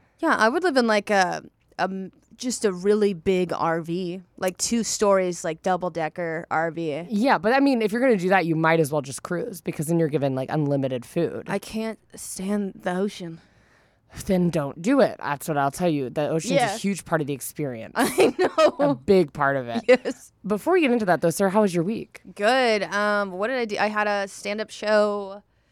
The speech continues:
Speaker 1: yesterday. It went really well. I met a lot of fans who are super nice, um, and I really enjoyed and them talking to me. It was so cool.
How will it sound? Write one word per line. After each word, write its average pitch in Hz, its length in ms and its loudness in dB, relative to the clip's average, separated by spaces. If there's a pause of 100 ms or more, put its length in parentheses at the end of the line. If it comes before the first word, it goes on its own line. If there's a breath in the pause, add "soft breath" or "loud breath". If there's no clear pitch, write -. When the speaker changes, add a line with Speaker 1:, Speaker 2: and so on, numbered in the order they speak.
(420)
Speaker 1:
yesterday. 262 1000 4
It 240 100 4
went 214 220 -2
really 208 240 2
well. 196 400 4
I 202 100 0
met 202 180 2
a 214 60 4
lot 202 300 4
of 196 240 2
fans 226 840 0
who 240 180 0
are 214 100 4
super 277 420 0
nice, 240 600 2 (400 soft breath)
um, 208 460 2 (340)
and 202 120 0
I 196 40 2
really 202 380 4
enjoyed 208 560 2
and 202 480 0 (100)
them 202 360 4
talking 202 360 -4
to 202 80 -4
me. 202 260 -2
It 165 60 -2
was 196 120 -4
so 196 180 -2
cool. 185 480 2